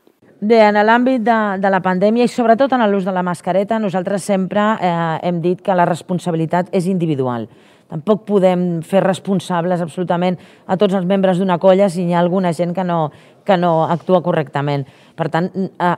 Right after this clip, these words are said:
apel·lem a la responsabilitat individual de cadascú. Nosaltres, per fer aquest Carnaval, havíem de complir una sèrie de, de normes que el Procicat així ens deia, com era que si hi ha gent que, que,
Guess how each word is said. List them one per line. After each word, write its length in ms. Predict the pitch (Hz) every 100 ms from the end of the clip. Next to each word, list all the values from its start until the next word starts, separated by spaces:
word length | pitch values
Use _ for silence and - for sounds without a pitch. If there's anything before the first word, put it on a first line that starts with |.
| 180
apel·lem 380 | 175 175 170 202
a 80 | -
la 80 | 185
responsabilitat 600 | 156 - 165 160 147 151
individual 460 | 170 160 151 147 151
de 80 | 147
cadascú. 400 | 147 127 - 147
Nosaltres, 460 | 143 170 175 185 -
per 100 | 151
fer 160 | 202
aquest 160 | 196 180
Carnaval, 460 | 175 160 147 143 - _ _
havíem 420 | - 185 214 196
de 100 | 185 180
complir 300 | 170 170 165
una 160 | 165
sèrie 480 | - 165 147 151 143
de, 140 | 147 147 147
de 180 | 160 147
normes 520 | 151 160 190 262 311 - -
que 120 | - 170
el 60 |
Procicat 440 | 170 165 170 180 156
així 220 | 139 165
ens 100 | 147
deia, 240 | 170 208
com 220 | 208 165
era 240 | 165 180 220 - - _ _ -
que 60 |
si 220 | 151 175 151
hi 80 | 170
ha 60 |
gent 360 | 160 160 156 165
que, 100 | 170 151 147 147 143 139
que, 120 | 151